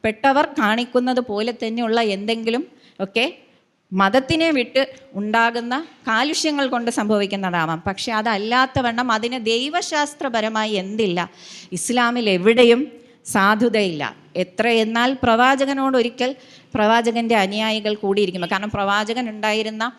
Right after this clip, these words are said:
കാലഘട്ടം എന്ന് പറയുന്നത് ട്രൈബുകൾ, അതിനു മുമ്പ് വരെ ഗോത്രങ്ങൾ തമ്മിലുള്ള തർക്കങ്ങളും മടികളും, അവര് പല പല,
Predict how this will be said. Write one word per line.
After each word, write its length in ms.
കാലഘട്ടം 560
എന്ന് 120
പറയുന്നത് 380
ട്രൈബുകൾ, 680
അതിനു 200
മുമ്പ് 280
വരെ 180
ഗോത്രങ്ങൾ 560
തമ്മിലുള്ള 500
തർക്കങ്ങളും 560
മടികളും, 400
അവര് 260
പല 140
പല, 300